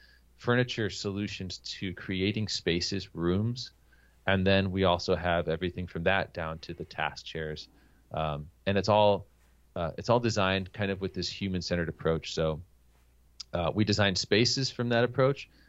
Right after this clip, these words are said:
but then, uh, the products that we put into those spaces need the same sort of thinking. So how is the human really going to experience this product? And how can we design something that supports the objectives of a designer who's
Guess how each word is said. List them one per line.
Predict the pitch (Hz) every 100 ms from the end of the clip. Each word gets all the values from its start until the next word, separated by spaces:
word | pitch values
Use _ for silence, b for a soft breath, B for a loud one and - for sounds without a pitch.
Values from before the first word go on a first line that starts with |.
| _
but | -
then, | 143 143 131 - _ _ _
uh, | 92 90 - _
the | -
products | - 107 120 117
that | 104
we | 104
put | -
into | 127 131
those | 110 110
spaces | - 107 107 95
need | 101 98
the |
same | 90 - 87
sort | - 82
of | 76
thinking. | - - - -
So | - - 73
how | - - 90
is | 92
the | -
human | 82 98 98 80 76 - _ -
really | 87 82
going | 82 85 78
to | 76
experience | 76 - 78 78 73
this | -
product? | - - 104 95 58 - - _ _ _
And | 82
how | 90
can | 87 87
we | 85
design | 85 78 82 78 80
something | - 78 78
that | 76 69
supports | 80 - 87 80
the | - 78
objectives | - 73 - 73 69 - _ _ _
of | 95
a | 117
designer | 110 87 76 76 73
who's | 69 73